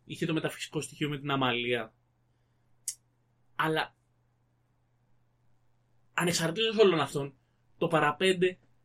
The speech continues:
ήταν, είναι και θα είναι συγκλονιστικά αστείο.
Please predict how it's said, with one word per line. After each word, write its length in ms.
ήταν, 480
είναι 260
και 120
θα 140
είναι 260
συγκλονιστικά 960
αστείο. 520